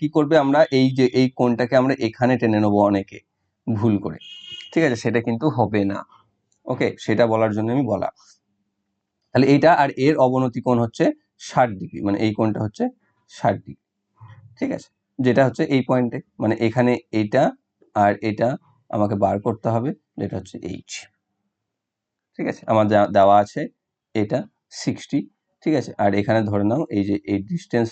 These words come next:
রয়েছে, এটা হচ্ছে ডি, এটা হচ্ছে ষাট, কারণ এই দিকটা ষাট রয়েছে। তাহলে এবার মান দিয়ে দাও এটাকে এ, এ,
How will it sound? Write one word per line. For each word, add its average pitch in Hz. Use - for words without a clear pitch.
রয়েছে, 101
এটা 107
হচ্ছে -
ডি, -
এটা 139
হচ্ছে 135
ষাট, 123
কারণ 110
এই 104
দিকটা 101
ষাট 107
রয়েছে। 104
তাহলে 127
এবার 135
মান 117
দিয়ে 123
দাও 127
এটাকে 120
এ, 110
এ, -